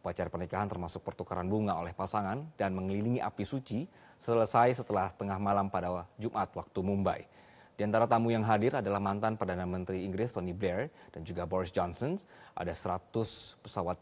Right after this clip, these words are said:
jet pribadi yang disiapkan untuk membawa tamu undangan dari berbagai dunia. Keluarga Ambani juga menyewa tiga jet Falcon two.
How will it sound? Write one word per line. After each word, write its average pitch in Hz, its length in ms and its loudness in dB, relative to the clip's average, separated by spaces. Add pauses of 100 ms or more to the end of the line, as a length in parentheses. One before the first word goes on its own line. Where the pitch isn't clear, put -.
jet 107 240 0
pribadi 101 560 2
yang 131 80 0
disiapkan 92 480 -2
untuk 90 240 -8
membawa 87 320 -4
tamu 92 320 -2
undangan 98 400 0
dari 85 160 -6
berbagai 87 480 -4
dunia. 98 320 2 (1600)
Keluarga 117 400 10
Ambani 123 400 8
juga 113 160 4
menyewa 117 320 6
tiga 120 400 6
jet 120 240 6
Falcon 117 640 4
two. 147 240 4